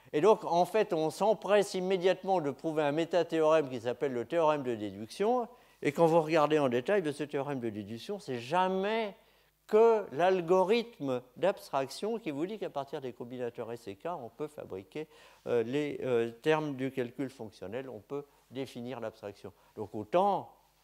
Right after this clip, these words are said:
euh, jeter tout ce fatras-là et puis partir de l'application et de l'abstraction, d'avoir une logique beaucoup plus simple,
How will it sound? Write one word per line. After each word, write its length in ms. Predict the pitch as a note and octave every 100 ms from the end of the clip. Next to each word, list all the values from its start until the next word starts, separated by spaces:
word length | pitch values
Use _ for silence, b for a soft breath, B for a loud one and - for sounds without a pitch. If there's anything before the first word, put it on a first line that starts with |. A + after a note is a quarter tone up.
| -
euh, 240 | A#2+ A#2
jeter 360 | A#2 C#3+ D3+ E3
tout 180 | D#3 A#2+
ce 80 | -
fatras-là 640 | G2 - F2 A#2+ G#3+ G#3
et 120 | A#2+
puis 200 | A2 C3+
partir 380 | A#2+ F#2+ F#2+ E3+
de 80 | C#3
l'application 720 | A2+ G#2+ - G2+ F#2+ F#2+ D3+
et 40 | C#3
de 60 |
l'abstraction, 460 | G2+ F#2 F2+ F#2 C#3+
d'avoir 300 | C3 G#2 G#2
une 80 | F#2+
logique 260 | F#2+ B2
beaucoup 280 | A#2 C#3+ C#3+
plus 180 | B2+ A2
simple, 340 | - A2+ C#3